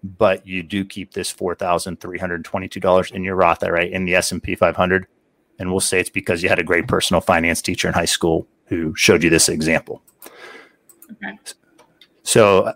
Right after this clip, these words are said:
Speaker 1: our eighteen-year-old who bought the car is twenty-three years old at the conclusion of the auto loan, has four thousand three hundred and twenty-two dollars,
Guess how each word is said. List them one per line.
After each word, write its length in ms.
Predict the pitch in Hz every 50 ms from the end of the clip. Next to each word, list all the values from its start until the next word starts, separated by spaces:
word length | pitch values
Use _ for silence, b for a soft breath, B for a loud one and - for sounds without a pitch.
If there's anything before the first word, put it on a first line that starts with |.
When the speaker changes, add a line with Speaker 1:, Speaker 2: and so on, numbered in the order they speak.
| -
Speaker 1:
our 140 | - 107 104 -
eighteen-year-old 580 | 131 147 160 156 - - 165 170 151 117 95 98
who 60 | 87
bought 240 | 80 107 101 - -
the 60 | 90
car 460 | - - - 131 135 131 107 90 87
is 120 | 90 - -
twenty-three 720 | - - - 127 113 - 113 104 - - 110 113 123 123
years 280 | 113 101 92 85 92
old 280 | 107 110 113 107 95 90
at 80 | - -
the 80 | 92
conclusion 520 | - - 90 82 - 101 98 92 - 101 95
of 180 | 90 85 87
the 260 | 92 90 85 82 85 -
auto 260 | - 98 92 95 101
loan, 340 | 107 110 113 120 - 156 - b b b b b b b
has 240 | - - 90 87 -
four 360 | - - - 123 120 127 123
thousand 540 | 120 - 113 107 107 107 101 - 104 90 -
three 200 | - 98 98 95
hundred 240 | 101 101 92 87 90
and 100 | 87 -
twenty-two 920 | - - 110 101 95 - 101 92 - - 107 104 196 190 190 98 110 104 95 - _ _ - 107
dollars, 840 | 101 95 101 104 95 85 82 78 85 101 123 - - - - -